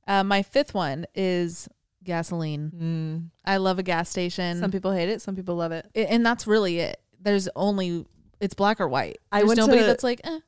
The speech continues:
Speaker 2: I saw my first gas station in a really long time. I went to Brooklyn.
Speaker 1: Oh, yeah.
Speaker 2: And <laughs>
Speaker 1: You're like,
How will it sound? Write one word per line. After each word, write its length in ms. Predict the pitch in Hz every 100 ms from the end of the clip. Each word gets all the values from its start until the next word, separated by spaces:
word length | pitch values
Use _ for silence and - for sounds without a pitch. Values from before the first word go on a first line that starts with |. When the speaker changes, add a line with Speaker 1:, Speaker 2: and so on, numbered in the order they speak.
| _ -
Speaker 2:
I 60 | 220
saw 120 | 240
my 160 | 240 233
first 240 | 226 226
gas 220 | 196 214
station 520 | - 220 196 185 165 -
in 100 | 180
a 60 | 175
really 280 | 175 180
long 160 | 180 170
time. 200 | 196 180
I 40 |
went 100 | 160
to 80 | 180
Brooklyn. 520 | 175 190 156 139 190 -
Speaker 1:
Oh, 300 | 226 214 202 233 -
yeah. 220 | 196 233
Speaker 2:
And 100 | 233
<laughs> 960 | 440 - - 466 - 339 - 349 - 349
Speaker 1:
You're 100 | 359
like, 100 | 311